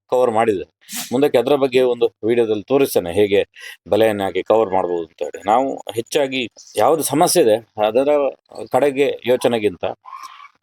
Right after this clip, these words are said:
ಉತ್ತರ, ಪರಿಹಾರದ ಕಡೆಗೆ ಯೋಚನೆ ಮಾಡಿದಾಗ ನಮ್ಗೆ ಉತ್ತರಗಳು ಸಿಗ್ತದೆ. ಇಲ್ಲಿ ಯಾರು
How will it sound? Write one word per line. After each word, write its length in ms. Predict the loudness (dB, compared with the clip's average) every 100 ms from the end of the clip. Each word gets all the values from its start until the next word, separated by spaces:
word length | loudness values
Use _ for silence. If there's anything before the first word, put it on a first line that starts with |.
| _
ಉತ್ತರ, 340 | -6 -2 0 2
ಪರಿಹಾರದ 520 | 2 2 4 2 2 2
ಕಡೆಗೆ 440 | 2 2 0 0
ಯೋಚನೆ 300 | 0 0 0
ಮಾಡಿದಾಗ 280 | -2 -2 -2 0
ನಮ್ಗೆ 400 | 0 -2 0 0
ಉತ್ತರಗಳು 500 | -2 -2 0 0 -2
ಸಿಗ್ತದೆ. 420 | -4 -8 -8 -6
ಇಲ್ಲಿ 160 | -2
ಯಾರು 300 | 2 2 0